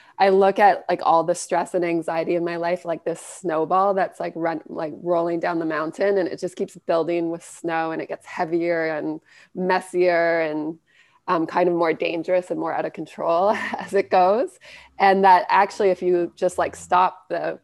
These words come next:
snowball from rolling, it, like, can melt, it doesn't build as much, you know, and we actually have so many opportunities every day in our lives,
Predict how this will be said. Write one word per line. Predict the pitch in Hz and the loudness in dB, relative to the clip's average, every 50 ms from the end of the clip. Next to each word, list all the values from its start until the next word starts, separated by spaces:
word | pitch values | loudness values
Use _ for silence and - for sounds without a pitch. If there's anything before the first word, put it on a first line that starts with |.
| _ _ _ _ | _ _ _ _
snowball | _ - - 180 175 170 170 160 160 - _ _ - - 175 170 170 165 | _ -12 -6 -4 -4 -4 -4 -6 -8 -12 _ _ -6 -2 0 0 0 -2
from | - - 165 165 | -2 -4 -4 -2
rolling, | 175 175 175 170 170 170 165 165 160 | 0 0 0 0 -2 -2 -4 -4 -4
it, | 165 - - | -4 -4 -4
like, | 165 151 - - | -6 -6 -6 -6
can | 180 160 165 180 | -6 -4 -2 0
melt, | 196 202 196 196 196 180 180 175 175 - | 0 2 2 2 2 2 2 0 -2 -2
it | 160 165 131 - _ - | -4 -4 -4 -6 _ -4
doesn't | 185 180 190 165 - 151 - | -2 -2 -2 -4 -6 -4 -2
build | 185 175 175 165 180 | 0 0 0 0 0
as | 175 170 175 | -2 -2 -2
much, | 175 175 170 170 170 170 - - - - _ _ _ _ _ _ _ _ _ _ - | -4 -4 -2 -4 -4 -6 -8 -12 -18 -20 _ _ _ _ _ _ _ _ _ _ 0
you | 185 202 190 | 2 4 4
know, | 175 170 170 170 170 160 - _ _ - | 4 4 4 2 2 0 -2 _ _ -2
and | - 185 185 180 180 175 160 151 _ _ _ _ _ _ | 2 2 2 4 2 0 -2 -4 _ _ _ _ _ _
we | - 180 196 190 190 | -2 0 2 2 4
actually | - 175 185 185 - 214 196 | 4 2 0 0 -2 -4 -2
have | 196 185 170 - | -2 -2 -4 -4
so | - - 185 175 175 | -4 -2 -2 0 0
many | 180 175 175 170 | 0 0 -2 -2
opportunities | 170 170 - 175 170 - - 165 165 170 165 180 185 185 180 180 - | -2 -4 -6 -8 -10 -8 -8 -6 -6 -4 -2 -2 -2 -2 -2 -4 -4
every | - 170 156 - 170 165 160 | -4 -4 -4 -2 -6 -6 -6
day | - - - 160 165 | -6 -6 -6 -6 -6
in | 170 180 | -6 -6
our | 185 190 190 | -6 -6 -6
lives, | 196 202 202 208 208 214 214 220 - - - | -4 -4 -4 -4 -4 -4 -6 -8 -14 -20 -20